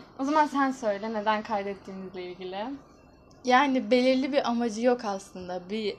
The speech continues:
Speaker 2: her hafta düzenli olarak şunu konuşacağız, bunu konuşacağız da demedik. Biraz daha, evet.
Speaker 1: Çok seviyoruz aslında. Podcast dinlemeyi biz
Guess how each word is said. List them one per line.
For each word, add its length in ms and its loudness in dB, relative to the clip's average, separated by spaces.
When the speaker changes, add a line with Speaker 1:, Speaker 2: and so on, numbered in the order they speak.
Speaker 2:
her 180 4
hafta 380 2
düzenli 400 2
olarak 400 2
şunu 240 -4
konuşacağız, 500 -2
bunu 180 -4
konuşacağız 480 -2
da 120 -8
demedik. 380 -6
Biraz 320 2
daha, 300 4
evet. 220 -10
Speaker 1:
Çok 200 6
seviyoruz 600 2
aslında. 380 2
Podcast 480 2
dinlemeyi 420 2
biz 120 -2